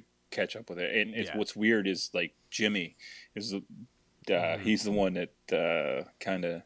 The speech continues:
Speaker 1: he watched it. He watched it before I did. I know I, I knew I wanted to watch it, but, like, he was like, "Oh, I saw this movie, Bla-, Brawl and something, something or other,"
Speaker 2: Mm-hmm.
Speaker 1: and, like,
Speaker 2: <laughs>
Speaker 1: damn it, he watched it before me.
Speaker 2: Scooped ya.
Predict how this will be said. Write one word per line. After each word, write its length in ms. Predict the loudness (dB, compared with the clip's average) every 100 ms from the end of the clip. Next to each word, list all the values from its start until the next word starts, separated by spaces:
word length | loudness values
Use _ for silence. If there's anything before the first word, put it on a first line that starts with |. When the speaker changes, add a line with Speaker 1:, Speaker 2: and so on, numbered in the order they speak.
| _ _ _ _ _ _ _ _ _ _ -10
Speaker 1:
he 180 | 0 4
watched 360 | 6 6 4
it. 100 | 0 6
He 100 | 10
watched 240 | 10 8
it 20 |
before 240 | 0 4 8
I 100 | 8
did. 140 | 8
I 140 | 8 10
know 220 | 8 6
I, 160 | 6 6
I 120 | 6
knew 180 | 8 10
I 80 | 10
wanted 240 | 8 2
to 60 | 2
watch 320 | 4 2 0
it, 140 | -8 -6
but, 160 | -8 -6
like, 260 | -8 -8 -12 _ -20 _
he 60 | -14
was 100 | -12
like, 120 | 2
"Oh, 140 | 4 4
I 60 |
saw 200 | 0 -4
this 160 | -6 -4
movie, 320 | -4 -2 -6 -6
Bla-, 240 | -2 -2 -2 -4
Brawl 360 | 0 2 4 2
and 160 | 0
something, 500 | -6 -4 0 0 0
something 420 | -2 -4 -2 -2 -2
or 160 | 2
other," 360 | 2 2 0 -4 -12
Speaker 2:
Mm-hmm. 240 | -12 -12 -12 -16 -16 -6
Speaker 1:
and, 180 | -4 -2
like, 240 | -4 -4 -6 -8 -12
Speaker 2:
<laughs> 200 | -10 2
Speaker 1:
damn 180 | 2 2
it, 100 | -4 -16 _ _ _ _ _ -2
he 80 | 4
watched 240 | 4 4
it 40 | -2
before 400 | -8 6 6 8
me. 100 | 4
Speaker 2:
Scooped 440 | 0 4 4 2
ya. 140 | -4